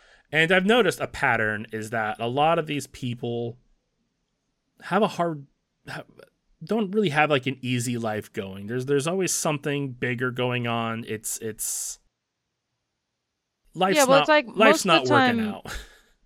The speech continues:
Speaker 2: Yeah, most of the time I feel like when people are looking for
Speaker 1: Yeah.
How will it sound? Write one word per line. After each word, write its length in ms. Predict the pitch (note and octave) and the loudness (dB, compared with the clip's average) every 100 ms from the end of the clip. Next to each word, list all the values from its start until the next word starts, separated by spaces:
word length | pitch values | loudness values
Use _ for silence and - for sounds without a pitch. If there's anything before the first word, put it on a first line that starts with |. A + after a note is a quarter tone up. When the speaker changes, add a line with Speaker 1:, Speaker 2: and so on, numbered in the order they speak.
| _ _ A3+ | _ _ -2
Speaker 2:
Yeah, 200 | B3+ A3+ | 2 2
most 280 | A3+ B3+ | 2 -2
of 60 | C#4+ | -4
the 60 | B3+ | -2
time 160 | B3 | 0
I 80 | G#3 | 0
feel 160 | G3 G3 | 0 0
like 160 | F#3 | 0
when 160 | F#3+ F3+ | -4 -8
people 320 | G3 F#3 F#3 | -8 -6 -2
are 60 | F3 | -2
looking 400 | E3+ E3 F3 E3+ | -2 -6 -8 -12
for 520 | - E3+ D#3 D#3 C#3+ _ _ _ _ _ _ _ _ _ _ _ _ - | -8 -6 -4 -6 -10 _ _ _ _ _ _ _ _ _ _ _ _ 0
Speaker 1:
Yeah. 260 | D3+ - | 0 0